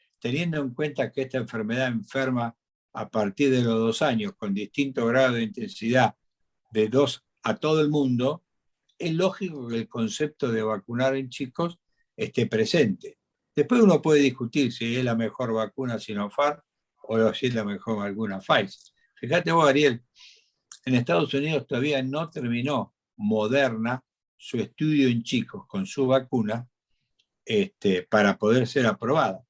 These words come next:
AstraZeneca no tiene estudios hechos, Sputnik no tiene estudios hechos, ¿no? O sea,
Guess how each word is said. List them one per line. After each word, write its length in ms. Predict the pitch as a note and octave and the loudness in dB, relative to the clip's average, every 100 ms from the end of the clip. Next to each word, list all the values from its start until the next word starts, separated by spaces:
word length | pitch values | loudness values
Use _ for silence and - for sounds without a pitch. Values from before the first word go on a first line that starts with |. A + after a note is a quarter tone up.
| _ _ _ _ | _ _ _ _
AstraZeneca 800 | - D#3 - C3 B2 F3 E3+ C3+ A#2 | -4 -4 -2 -2 -2 -4 -4 -4 -4
no 220 | A#2+ C3 | -4 -4
tiene 240 | B2+ A#2 | -4 -4
estudios 480 | G#2+ - A#2 G#2 - | -6 -6 -4 -4 -2
hechos, 360 | C3+ - A2+ - | -2 -2 -8 -10
Sputnik 560 | G#2+ - D#3 D#3 C3+ A#2+ | -12 -8 -4 0 2 2
no 140 | A#2+ | 0
tiene 240 | - A2 | -4 -6
estudios 460 | G2+ - A2+ G2+ - | -8 -4 -2 -2 -2
hechos, 480 | C3+ - - A#2 - _ _ _ _ | -2 -2 -6 -8 -10 _ _ _ _
¿no? 240 | A2+ C#3 - _ _ _ | -2 -2 -4 _ _ _
O 80 | - | -10
sea, 360 | - B2+ A#2 | 0 4 4